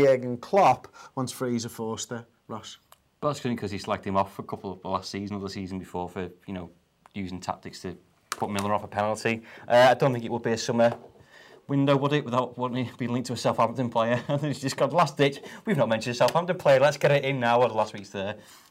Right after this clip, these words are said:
Speaker 2: Doesn't make any sense to me at all. You know, we've got two decent goalkeepers, or,
Speaker 1: Mm-hmm.
Speaker 2: you know, a, a world-class first goalkeeper and a solid second-choice goalkeeper, in my opinion.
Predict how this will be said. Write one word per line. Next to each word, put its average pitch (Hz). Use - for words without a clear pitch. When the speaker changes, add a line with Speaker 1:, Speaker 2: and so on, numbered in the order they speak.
Speaker 2:
Doesn't 151
make 127
any 120
sense 107
to 107
me 98
at 98
all. 98
You 98
know, 98
we've 98
got 107
two 104
decent 98
goalkeepers, 101
or, 92
Speaker 1:
Mm-hmm. -
Speaker 2:
you 98
know, 80
a, -
a 101
world-class 92
first 101
goalkeeper 92
and 90
a 92
solid 92
second-choice 98
goalkeeper, 98
in 95
my 95
opinion. 92